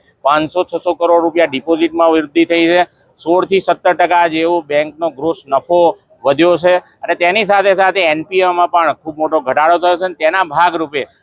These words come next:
આજે બેંકે તેના પૂરા જિંદગીના પૂરા વર્ષો સુધી છોતેરમાં વર્ષે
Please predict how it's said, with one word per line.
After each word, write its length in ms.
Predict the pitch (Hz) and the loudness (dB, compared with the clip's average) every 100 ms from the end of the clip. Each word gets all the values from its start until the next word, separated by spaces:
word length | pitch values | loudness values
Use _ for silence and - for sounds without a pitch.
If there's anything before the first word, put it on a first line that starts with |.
| - | -6
આજે 220 | 127 170 | -4 -4
બેંકે 680 | 151 147 160 160 190 208 226 | -2 0 0 -2 -2 0 0
તેના 480 | 170 165 180 180 170 _ _ _ _ | 0 0 2 -2 -4 _ _ _ _
પૂરા 560 | 175 202 208 202 190 156 _ _ _ _ _ _ _ 113 | -2 2 2 2 0 -2 _ _ _ _ _ _ _ -8
જિંદગીના 600 | 151 175 180 185 180 170 | -4 -2 2 2 2 -2
પૂરા 520 | - 170 196 190 185 139 135 | -4 0 2 4 2 -2 -4
વર્ષો 340 | 151 151 220 | -2 -2 -2
સુધી 360 | 214 185 160 151 | -2 -4 -2 -4
છોતેરમાં 600 | - 147 - 202 202 170 | -4 -8 -2 -2 2 2
વર્ષે 360 | 160 - 156 | 2 0 -4